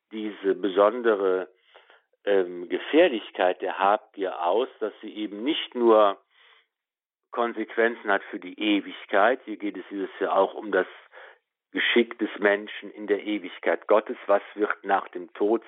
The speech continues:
sein? Sondern Jesus sagt auch, auch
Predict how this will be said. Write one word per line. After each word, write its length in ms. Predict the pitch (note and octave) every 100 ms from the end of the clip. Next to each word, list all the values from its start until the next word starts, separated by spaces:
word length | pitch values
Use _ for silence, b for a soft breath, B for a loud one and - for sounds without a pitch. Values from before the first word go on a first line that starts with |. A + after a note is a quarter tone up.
| -
sein? 260 | A2+ C#3 - _ b b b b b b -
Sondern 220 | A#2+ A#2
Jesus 240 | C3+ -
sagt 240 | A2 A#2 -
auch, 200 | B2 - _ _ _ _ -
auch 180 | C3+